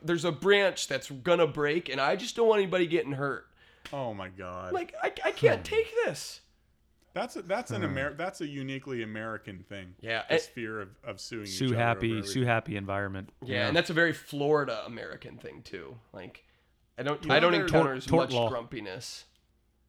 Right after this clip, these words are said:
Speaker 2: I
Speaker 3: Yeah.
Speaker 2: forget where it is. It's Swi-, Sweden or Switzerland or something, where it's actually, uh, I think people have the right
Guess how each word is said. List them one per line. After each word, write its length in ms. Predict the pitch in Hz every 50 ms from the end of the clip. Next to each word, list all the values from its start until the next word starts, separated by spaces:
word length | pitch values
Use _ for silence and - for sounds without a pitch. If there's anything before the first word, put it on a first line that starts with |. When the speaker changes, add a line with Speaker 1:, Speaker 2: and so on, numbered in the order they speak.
| _ -
Speaker 2:
I 60 | - 156
Speaker 3:
Yeah. 80 | 101 202
Speaker 2:
forget 240 | 202 190 202 208 175
where 200 | 170 170 165 160
it 60 | 151
is. 200 | 151 151 139 131
It's 220 | 131 117 - - -
Swi-, 160 | 156 151 -
Sweden 500 | - - - 160 156 160 151 151 147 139
or 60 | 127
Switzerland 540 | 120 - - 147 135 - 143 127 120 113 110
or 60 | 107
something, 440 | 101 - 120 107 104 107 101 104 - _ _
where 280 | - 117 117 117 113 117
it's 180 | 127 127 117 147
actually, 580 | 143 156 156 - - 160 147 143 135 131 135 _ _ _ _ _ _ _ _ _ _ _ _ _ _ _ _ _ _ _ -
uh, 260 | 120 113 113 110 107 - -
I 80 | 120
think 260 | 117 - 175 170 175
people 360 | - - 180 175 - 165 143 127
have 440 | 123 139 139 143 135 131 135 127
the 100 | 120 123
right 460 | 120 113 107 117 117 135 131 120 -